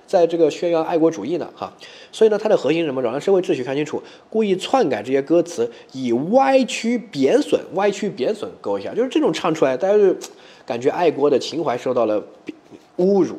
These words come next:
啊，受到了损害啊，那这种才算。如果我就是把它节奏加快一点啊，呃，弄个合唱的方式啊，啊，变一下呀，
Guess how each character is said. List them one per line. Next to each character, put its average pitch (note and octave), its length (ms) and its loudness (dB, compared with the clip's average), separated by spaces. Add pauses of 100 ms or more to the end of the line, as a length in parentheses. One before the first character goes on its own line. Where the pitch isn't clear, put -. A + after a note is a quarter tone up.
啊， C3 160 -10
受 - 160 -2
到 C#3+ 140 2
了 A#2 100 0
损 F#2 380 -10
害 D#3 140 -8 (120)
啊， A2 140 -12
那 A2 80 -12
这 B3 100 0
种 D3+ 100 0
才 A2 160 -12
算。 G#2 200 -10 (340)
如 G#3 160 0
果 C#3+ 160 2
我 A2+ 240 -2
就 C#3 160 -4
是 C3 140 -6
把 G2 160 -6
它 B2 100 -4
节 A#2+ 180 -6
奏 C3+ 120 -2
加 C3+ 180 -2
快 C3+ 220 0
一 A#2+ 40 0
点 G2+ 200 -6 (260)
啊， G2 300 -8 (380)
呃， A2 200 -6 (120)
弄 B2+ 120 -6
个 A#2 80 0
合 A2 220 -4
唱 D#3+ 160 -4
的 A2+ 100 -4
方 A#2 180 -6
式 B2+ 180 -10
啊， A2+ 200 -4 (160)
啊， G#2 80 -8
变 C#3 260 2
一 B2+ 60 -4
下 B2+ 180 0
呀， A2+ 160 -4